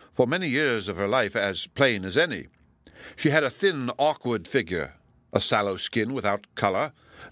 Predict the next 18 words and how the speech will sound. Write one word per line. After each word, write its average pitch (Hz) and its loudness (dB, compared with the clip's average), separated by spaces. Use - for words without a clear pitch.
dark, 156 2
lank 147 0
hair, 104 2
and 110 0
strong 190 0
features, 90 -6
so 127 0
much 110 -2
for 107 -4
her 110 0
purpose, 104 -2
and 110 2
not 131 0
less 143 0
unpropitious 139 -2
for 117 4
heroism 107 -2
seemed 107 -2